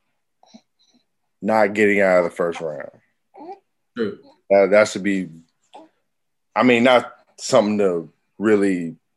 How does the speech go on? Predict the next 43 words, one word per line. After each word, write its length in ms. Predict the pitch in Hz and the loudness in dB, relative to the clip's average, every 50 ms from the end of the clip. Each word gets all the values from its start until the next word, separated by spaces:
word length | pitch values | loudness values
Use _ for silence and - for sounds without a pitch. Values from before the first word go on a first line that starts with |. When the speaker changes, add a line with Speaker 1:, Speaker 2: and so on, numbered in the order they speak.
| _ _ _ _ - | _ _ _ _ -6
Speaker 1:
mess 300 | 92 104 117 120 120 - | 0 0 0 0 0 -4
with 80 | - | -4
you, 100 | 117 123 | -4 -2
but, 180 | 117 98 104 98 | 0 2 2 2
like, 280 | 90 87 90 87 80 - _ _ | 2 2 0 -2 -4 -8 _ _
you 100 | - 101 | -12 -10
should 200 | 104 - 113 104 | -6 -4 -2 -2
think 200 | - 110 104 82 | 0 0 0 0
about 300 | 92 80 78 71 65 - | -2 -6 -6 -8 -8 -10
it, 120 | 55 - _ _ _ _ _ - | -12 -12 _ _ _ _ _ -8
'cause 200 | - - 107 95 | -2 0 0 0
it's, 180 | 92 95 87 - - - | 0 -4 -8 -10 -10 -6
it's 200 | 101 104 98 90 | -4 -4 -4 -4
go-, 200 | 95 110 113 101 | -2 0 0 2
they're 160 | 87 104 113 | 2 2 0
gonna 200 | 107 135 139 123 | 2 2 2 2
talk 240 | 123 - 120 107 90 | 4 4 2 2 2
about 280 | 85 73 67 69 - - | 0 -4 -4 -6 -6 -12
it. 60 | _ _ _ _ - | _ _ _ _ -8
That's 140 | 92 95 - | -8 -8 -6
the 60 | - | -2
first 260 | - 147 151 143 - | 2 2 2 2 2
thing 120 | 139 127 | 2 2
they're 100 | 120 113 | 2 2
gonna 140 | 104 107 98 | 0 -2 -2
talk 220 | 92 104 90 80 76 | -2 -4 -6 -6 -6
about. 280 | 76 - - - - _ _ _ _ - - | -10 -16 -16 -18 -18 _ _ _ _ -4 -4
Speaker 2:
I've 120 | 185 - | -2 -2
been 100 | 330 269 | 0 2
Speaker 1:
Yeah, 60 | 104 | 4
Speaker 2:
thinking 180 | 113 120 123 123 | 6 6 6 6
Speaker 1:
they're 100 | 120 120 | 4 2
in 60 | 120 120 | 0 -4
the 100 | 120 120 - | -6 -6 -4
tournament, 480 | 120 117 113 113 113 113 113 104 - 90 | -2 -2 0 2 2 2 2 2 0 2
but 280 | 104 104 95 80 - - - | 2 2 2 2 0 -6 -8
can 240 | - - 135 139 143 | -2 2 2 4 4
they 140 | 139 135 131 | 4 4 4
get 100 | 113 113 | 4 6
out 200 | 120 117 110 107 | 6 6 4 2
the 60 | 110 104 | 0 -2
first 260 | - 107 101 98 95 | 0 0 0 0 0
round? 320 | 95 92 80 - - - | -2 -4 -4 -6 -10 -16